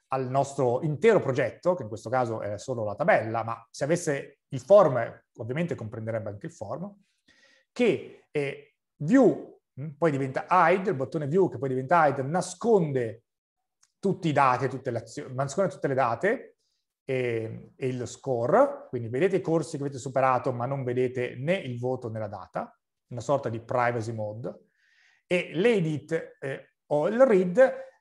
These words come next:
attiva la modalità read only, quindi ho solo la tabella che posso leggere, quindi posso leggere lo score, posso leggere la data,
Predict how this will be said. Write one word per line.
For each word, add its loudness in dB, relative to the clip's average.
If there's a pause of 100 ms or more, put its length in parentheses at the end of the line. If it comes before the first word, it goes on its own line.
(240)
attiva 0
la 0
modalità 0 (680)
read 2
only, 2
quindi -6
ho -2
solo 2
la 2
tabella 0
che -14
posso -4
leggere, -2
quindi -10
posso -12
leggere -6
lo -8
score, 6
posso -10
leggere -6
la 2
data, 0